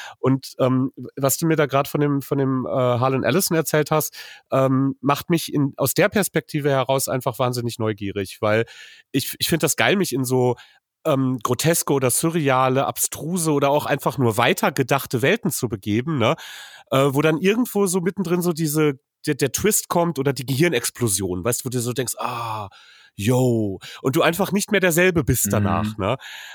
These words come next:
Speaker 1: Und ich denk, da werden wir bei uns im Podcast mit Sicherheit noch eine ganze Menge an tollen Beispielen für finden, wo wir beide, wir blicken ja auch zurück, einfach sagen können, „Ey, ich hab den Film gesehen, danach war ich nicht mehr derselbe. Ich war wer anders“, ne? Und dir,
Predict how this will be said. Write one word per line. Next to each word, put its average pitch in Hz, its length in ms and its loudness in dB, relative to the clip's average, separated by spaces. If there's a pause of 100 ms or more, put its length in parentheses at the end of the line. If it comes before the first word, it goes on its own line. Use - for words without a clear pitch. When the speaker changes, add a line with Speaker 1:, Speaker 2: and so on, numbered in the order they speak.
(180)
Speaker 1:
Und 127 260 -2
ich 143 140 -2
denk, 139 160 0
da 147 120 2
werden 147 220 4
wir 156 100 2
bei 143 100 2
uns 139 220 0
im 139 80 -6
Podcast 147 480 -2
mit 123 120 -4
Sicherheit 135 440 0
noch 113 120 -4
eine 120 100 -2
ganze 139 360 -2
Menge 123 200 -2
an 113 100 -2
tollen 127 260 0
Beispielen 113 420 -2
für 107 160 -4
finden, 117 400 -4 (420)
wo 113 140 -2
wir 135 120 2
beide, 135 420 2
wir 127 100 0
blicken 135 320 -2
ja 131 100 4
auch 127 140 0
zurück, 127 340 -2
einfach 127 240 0
sagen 127 260 0
können, 143 200 -2
„Ey, 123 80 -2
ich 120 100 -4
hab 120 140 -6
den 131 160 0
Film 135 240 0
gesehen, 120 380 2 (360)
danach 117 380 2
war 110 140 2
ich 110 120 -4
nicht 110 220 -2
mehr 110 80 0
derselbe. 95 580 0
Ich - 220 -10
war 101 180 0
wer 104 220 0
anders“, 98 600 -4
ne? 92 180 -6 (1040)
Und 151 120 -2
dir, 180 80 0